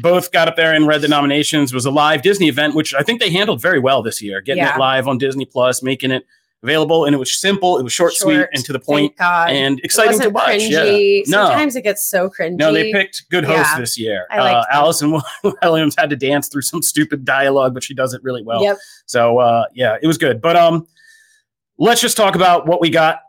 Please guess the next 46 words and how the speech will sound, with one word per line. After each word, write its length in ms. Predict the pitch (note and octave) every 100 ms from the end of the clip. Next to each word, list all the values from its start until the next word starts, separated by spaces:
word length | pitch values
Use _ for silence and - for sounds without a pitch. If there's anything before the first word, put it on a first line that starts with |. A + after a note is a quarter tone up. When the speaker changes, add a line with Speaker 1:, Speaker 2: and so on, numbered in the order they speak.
| _
Speaker 1:
Uh, 320 | - D#3 D#3 D3+
so, 460 | - F3 E3 E3+
I 40 | F#3+
mean, 180 | F#3+
interesting 420 | F#3+ G#3+ A#3 A#3 A3
lineup 340 | D#3+ D3+ C3+
this 140 | B2+
year. 180 | - A2+ A2+
We're 80 |
gonna 120 | C#3+ D3
start 360 | - D#3+ D#3
with 80 | C#3+
just, 280 | D#3+ - -
like, 200 | D3 C#3
the 80 | C3
best 320 | D3 C#3+ -
picture. 200 | C#3+ D3+
We're 60 |
gonna 120 | C3+ C3+
go 100 | C3+
through 140 | C#3
these, 180 | C3+ B2+
not 260 | C#3 C#3
take 180 | - C3+
too 120 | - B2+
long, 260 | A#2+ A#2+
but, 220 | A#2 B2
uh, 200 | A#2+ A#2+ A#2
Speaker 2:
Mm-hmm. 100 | G#3 - -
Speaker 1:
a 60 | D3
good 180 | A#3+ A#3
mix 340 | F3 G3+ -
this 200 | D3+ C#3+
year. 180 | C#3 C#3+
And 100 | D3
I 60 | F#3+
think 200 | F#3+ F#3
what 140 | D#3
I 80 | F3
would 120 | E3
say 200 | - E3+
about 260 | D#3 C#3+ -
the 60 |
best 380 | B2 G#2 C#3 -
picture 520 | - C#3 - D#3+ E3 D#3+
noms 400 | C#3 D3+ D#3+